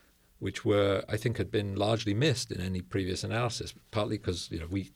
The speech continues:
we think that way as economists. Often political scientists, it's a less natural way to think. But also, um, uh, we, we felt that was a, a, a, an important set of effects of having a gender quota.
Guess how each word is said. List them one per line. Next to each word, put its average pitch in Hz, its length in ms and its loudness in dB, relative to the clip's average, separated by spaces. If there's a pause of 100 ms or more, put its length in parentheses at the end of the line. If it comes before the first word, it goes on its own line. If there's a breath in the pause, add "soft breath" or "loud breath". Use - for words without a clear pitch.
(140)
we 104 80 0
think 117 240 -2
that - 180 -6
way 98 160 2
as 85 80 -2
economists. 95 560 0
Often 92 460 -6
political 90 320 -4
scientists, 90 420 -6
it's - 140 -10
a 90 40 -4
less 90 240 -4
natural 92 360 -8
way - 160 -6
to - 80 -10
think. - 380 -4
But - 140 -6
also, 104 560 -2 (560 loud breath)
um, 92 500 -2 (920 loud breath)
uh, 92 540 0 (120)
we, 98 320 -4
we 101 160 -2
felt 95 340 -2
that - 180 -6
was 107 140 2
a, 92 180 -2 (120)
a, - 120 -6 (120)
a, - 100 -8 (800)
an 95 120 -2
important 107 720 2
set 95 240 0
of - 300 -8 (260)
effects - 480 -4
of 98 100 -4
having 92 300 -8
a - 40 -10
gender - 300 -10
quota. - 320 -12